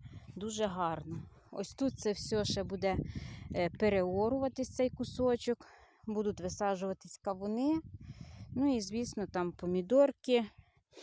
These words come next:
перчик. Капустку я вже посадила. Капустку посадила. Це пізня капустка.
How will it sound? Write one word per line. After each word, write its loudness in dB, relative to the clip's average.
перчик. 4
Капустку -4
я 0
вже -6
посадила. -2
Капустку -4
посадила. 2
Це -4
пізня -4
капустка. -6